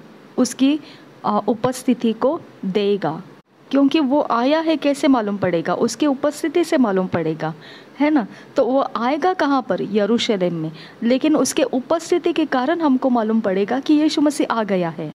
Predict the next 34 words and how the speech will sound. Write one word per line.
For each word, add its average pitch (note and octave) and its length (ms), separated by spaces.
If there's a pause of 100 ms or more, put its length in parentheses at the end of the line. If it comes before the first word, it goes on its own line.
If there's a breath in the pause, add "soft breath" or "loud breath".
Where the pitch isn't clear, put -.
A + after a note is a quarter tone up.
(160)
यहाँ B3 340 (220)
तेरह A#3+ 260
वचन A3+ 360
में A#3+ 160
अगर G#3 220
आप G3+ 200
ध्यान G#3 280
से A3 180
देखेंगे, F3+ 440
तो A#3 120
अंतिपास A#3+ 800
के - 140
बारे G3 240
में G#3 180
बताया E3+ 400
है, A3 280 (400 loud breath)
जहाँ A3+ 300
पर C#4 160
अंतिपास G#3+ 760
को A#3+ 220 (120)
घात G#3+ 380
किया F#3+ 300
गया E3 300
था, G#3+ 300 (520 loud breath)
वहाँ A#3+ 420
शैतान A3 720 (160)
रहता B3+ 500
है। G3+ 220 (440 loud breath)
रहता A#3 640
है, D4+ 340
ये C4+ 220
अलग A#3 400
बात F#3 300
है। F#3 120